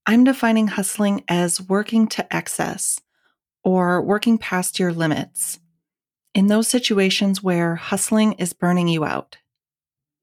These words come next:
So now let's talk about the definition of success. It could be defined simply as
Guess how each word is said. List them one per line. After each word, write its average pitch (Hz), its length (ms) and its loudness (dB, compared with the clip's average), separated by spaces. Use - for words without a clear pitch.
So - 160 0
now 233 180 4
let's 320 220 0
talk 196 200 0
about 190 200 2
the 190 80 0
definition 170 720 0
of 165 200 -2
success. - 760 -6
It 190 100 -6
could 269 160 0
be 349 120 4
defined 175 420 0
simply 226 500 0
as 165 480 -2